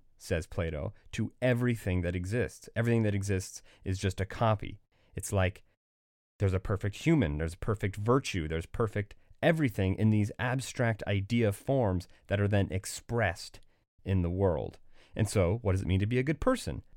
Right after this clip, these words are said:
Plato may ask. And the answer is, a good person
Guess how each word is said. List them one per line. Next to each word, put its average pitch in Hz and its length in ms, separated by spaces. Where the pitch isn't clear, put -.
Plato 85 260
may 73 180
ask. 50 340
And 120 120
the 104 160
answer 151 400
is, 82 360
a 117 100
good 147 260
person 117 500